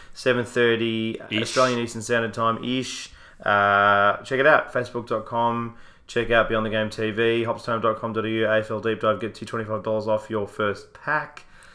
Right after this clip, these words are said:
Speaker 1: We'll see you soon.
Speaker 2: Enjoy the week, and, um, we'll
Speaker 1: See you in a
Speaker 2: do it
Speaker 1: couple
Speaker 2: all
Speaker 1: of
Speaker 2: again
Speaker 1: days.
Speaker 2: next week. Yeah, next week, and then we'll do
Speaker 1: The preview as
Speaker 2: preview
Speaker 1: well.
Speaker 2: well.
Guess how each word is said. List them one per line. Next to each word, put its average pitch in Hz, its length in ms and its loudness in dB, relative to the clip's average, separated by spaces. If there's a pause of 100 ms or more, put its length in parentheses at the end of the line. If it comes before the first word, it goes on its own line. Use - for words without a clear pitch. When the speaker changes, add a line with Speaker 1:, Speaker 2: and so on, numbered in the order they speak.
(360)
Speaker 1:
We'll 123 80 -14
see 143 100 0
you 135 40 2
soon. 170 180 0
Speaker 2:
Enjoy 123 300 2
the 120 100 4
week, 165 360 2
and, 127 440 -6
um, 120 580 -4
we'll 127 80 -12
Speaker 1:
See 123 60 -10
you - 0 -
in 127 60 -4
a - 20 0
Speaker 2:
do 135 40 0
it 131 40 4
Speaker 1:
couple 127 140 6
Speaker 2:
all 110 80 6
Speaker 1:
of 123 60 8
Speaker 2:
again - 160 4
Speaker 1:
days. - 500 -10
Speaker 2:
next - 140 -20
week. 135 280 -8 (120)
Yeah, 131 240 -2
next 107 220 -10
week, 120 160 2
and 113 80 -6
then 107 80 -6
we'll 107 400 -12
do 104 80 -14 (640)
Speaker 1:
The - 80 -16
preview 117 300 -2
as 98 40 -4
Speaker 2:
preview 127 300 2
Speaker 1:
well. 123 120 0
Speaker 2:
well. 90 140 -8